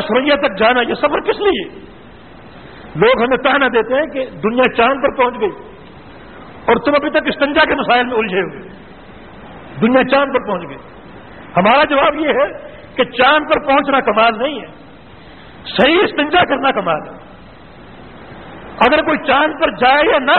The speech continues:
جائے اس سے اللہ نے سوال نہیں کرنا، لیکن کسی کا استنجا اگر صحیح نہیں ہوگا تو اور نبی اسلام کی ایک حدیث سنیں۔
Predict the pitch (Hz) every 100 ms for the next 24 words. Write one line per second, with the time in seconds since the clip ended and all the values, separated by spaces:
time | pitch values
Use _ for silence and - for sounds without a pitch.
0 | 330 247 247 - - - - - - 330
1 | - 320 294 302 294 202 254 269 320 -
2 | 160 147 - - - - - - - -
3 | - - 196 214 233 247 247 - 233 240
4 | 269 262 240 233 269 339 254 302 330 359
5 | - - - - - - - 240 240 220
6 | 247 247 190 226 226 220 185 208 202 190